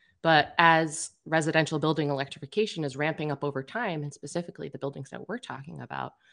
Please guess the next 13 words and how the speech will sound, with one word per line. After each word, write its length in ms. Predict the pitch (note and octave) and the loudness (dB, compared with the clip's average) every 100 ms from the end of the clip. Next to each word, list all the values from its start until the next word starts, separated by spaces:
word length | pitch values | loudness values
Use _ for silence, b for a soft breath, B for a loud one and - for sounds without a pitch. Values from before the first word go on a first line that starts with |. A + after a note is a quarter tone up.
| b b | b b
um, 240 | - C3 C3 _ | -4 -4 -4 _
more 320 | D3+ D#3+ F#3 | -2 2 4
electricity 580 | D#3+ D3+ D3 D3 - C#3 | 6 4 0 -6 -6 -8
demand 320 | C3+ C3+ B2+ | -6 -4 -4
is 80 | C3 | -6
gonna 180 | D#3+ D#3 | -4 -2
be 120 | C#3 | -2
coming 260 | C3 C3+ B2+ | -4 -6 -6
from 180 | - B2 | -8 -8
these 200 | C3 C3 | -8 -8
neighborhoods. 540 | B2+ C3 B2+ A#2+ - | -8 -8 -8 -8 -10
And 120 | B2 | -12
so, 320 | - B2+ B2 | -6 -4 -4